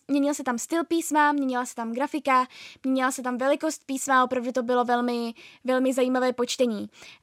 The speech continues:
Eh, takže určitě i tímto stylem je ta kniha zajímavá,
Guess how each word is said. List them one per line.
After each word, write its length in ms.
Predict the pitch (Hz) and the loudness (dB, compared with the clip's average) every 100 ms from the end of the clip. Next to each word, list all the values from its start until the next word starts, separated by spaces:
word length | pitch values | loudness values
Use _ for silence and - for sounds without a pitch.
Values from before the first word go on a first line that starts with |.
| 240 | -4
Eh, 240 | 233 226 | -2 -2
takže 360 | 240 240 240 269 | -4 -4 0 0
určitě 640 | 269 254 294 277 269 269 - | 0 -4 -2 2 2 2 -2
i 80 | 269 | -8
tímto 560 | 247 285 277 311 302 - _ _ _ _ | -2 0 6 6 6 2 _ _ _ _
stylem 400 | - 311 302 302 | -6 4 6 6
je 220 | 277 269 262 | 4 2 0
ta 460 | 254 240 233 233 247 _ _ _ - | 2 4 2 -2 -6 _ _ _ -2
kniha 200 | 294 269 | 0 2
zajímavá, 540 | 254 285 311 302 302 | 2 2 6 6 6